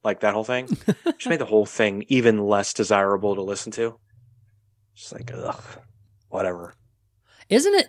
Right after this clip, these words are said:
Speaker 1: Yeah,
Speaker 2: i-,
Speaker 1: Animal
Speaker 2: isn't it interesting that he can, that Tom Segura is able to do that?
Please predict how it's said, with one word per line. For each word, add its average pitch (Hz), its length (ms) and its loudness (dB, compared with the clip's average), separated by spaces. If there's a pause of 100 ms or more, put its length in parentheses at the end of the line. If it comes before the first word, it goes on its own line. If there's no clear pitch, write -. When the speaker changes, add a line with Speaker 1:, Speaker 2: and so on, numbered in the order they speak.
Speaker 1:
Yeah, 123 140 8
Speaker 2:
i-, 190 40 6
Speaker 1:
Animal 143 460 6
Speaker 2:
isn't 254 200 4
it 294 100 6
interesting 214 480 4
that 156 80 0
he 180 320 0
can, 151 580 0 (100)
that 165 160 0 (200)
Tom 175 240 4
Segura 156 300 4
is 143 80 2
able 143 180 2
to 127 100 0
do 113 220 -2
that? 127 280 0